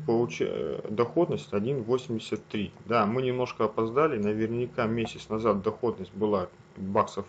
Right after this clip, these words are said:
пять, но уже в B T C, если мы посмотрим, это ноль сорок шесть, да, а если мы возьмём за последние, допустим, три часа, то итого ноль сорок восемь, да, почти два доллара.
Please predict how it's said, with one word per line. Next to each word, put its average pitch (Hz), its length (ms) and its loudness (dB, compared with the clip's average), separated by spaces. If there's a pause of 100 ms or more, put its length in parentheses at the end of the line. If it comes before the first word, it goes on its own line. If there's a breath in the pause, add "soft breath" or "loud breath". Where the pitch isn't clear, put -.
(100)
пять, 165 240 4 (600 loud breath)
но 120 260 4
уже 117 600 -4
в 107 100 -8
B 120 160 -6
T 123 160 -8
C, - 220 -4
если 127 280 -2
мы 101 120 -2
посмотрим, 98 580 -6
это 98 160 -8
ноль 131 240 2
сорок 107 320 0
шесть, 87 400 -4
да, 98 220 -2
а 95 40 -4
если 110 300 -6
мы 113 120 -4
возьмём 110 380 -2
за 104 80 -4
последние, 104 480 -4
допустим, 101 460 -6
три 165 240 -4
часа, - 360 -12 (1700 loud breath)
то 135 200 2
итого 113 480 2
ноль 113 260 0
сорок 98 280 -4 (100)
восемь, 92 460 -4
да, 101 180 -2
почти - 340 -10
два 104 200 0
доллара. 95 420 0